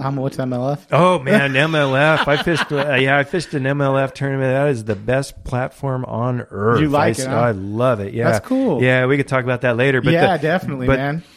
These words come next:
Speaker 2: but the thing I was, I wanted to press about the, the guiding, which, which has taught me and I really love, is that the, um, you gotta slow down. You take these people out, man. It might be their first time they've ever been fishing, you know,
Speaker 1: Yeah.
Speaker 2: or, or, you know,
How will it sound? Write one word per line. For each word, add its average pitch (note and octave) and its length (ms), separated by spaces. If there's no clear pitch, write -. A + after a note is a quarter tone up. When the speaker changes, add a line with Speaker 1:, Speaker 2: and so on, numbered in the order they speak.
Speaker 2:
but C#3 140
the C3+ 80
thing G#3+ 240
I A3 60
was, F3+ 160
I D3+ 140
wanted D3+ 680
to - 60
press D#3+ 300
about A#2+ 320
the, F#2 320
the A#2 160
guiding, C3+ 500
which, A2+ 140
which A#2 320
has G#2+ 160
taught C3 260
me C#3 220
and A#2+ 100
I A2 60
really A#2+ 320
love, C3+ 420
is A2 200
that A2+ 320
the, A#2 240
um, G2 340
you C3 120
gotta F3 220
slow F3+ 280
down. G#3 300
You D#3 80
take F3 220
these E3 160
people E3+ 340
out, - 240
man. G3+ 240
It A#3 60
might G3+ 220
be A3+ 100
their G3 120
first - 280
time F#3 160
they've F#3 180
ever F3+ 180
been E3+ 180
fishing, G#3+ 460
you F#2 120
know, F3+ 360
Speaker 1:
Yeah. C#3 120
Speaker 2:
or, D#3 340
or, D3+ 300
you D#3+ 260
know, C#3 240